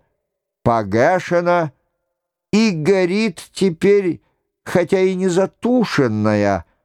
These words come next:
но уже без пламени, как тлеющие угли, и может угаснуть. Покои короля в безопасности. Министры — чиновники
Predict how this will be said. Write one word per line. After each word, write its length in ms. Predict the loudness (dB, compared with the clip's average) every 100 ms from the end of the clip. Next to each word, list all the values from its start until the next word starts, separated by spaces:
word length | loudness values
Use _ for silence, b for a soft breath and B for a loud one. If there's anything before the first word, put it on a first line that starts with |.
| _ _ _
но 200 | 0 0
уже 340 | 0 0 0 0
без 320 | 0 -4 -6
пламени, 840 | -4 0 2 0 -2 -4 -4 -6
как 300 | -4 -6 -6 -8
тлеющие 880 | -2 2 2 0 -4 -4 -2 0 0
угли, 880 | -2 -2 2 2 2 2 2 0 b b _
и 120 | 0
может 480 | 2 2 0 0 -2 _ _ _ _ _
угаснуть. 1080 | 0 0 0 0 0 -4 -10 -6 -6 -8 -20 _ _ _ _ _ _ _ _ _ _ _ _
Покои 720 | -2 -2 -2 -2 0 2 0 -2
короля 680 | -2 0 2 2 2 0
в 160 | -2 -4
безопасности. 1500 | -2 -2 0 -2 -2 -2 -2 -4 -6 -6 -6 -6 -4 -6 -6 _ _ _ _ _ _
Министры — 880 | 0 2 2 0 -2 -2 0 0 -4 -10 _ _ _
чиновники 1040 | 0 2 2 2 0 -2 -6 -2 0 0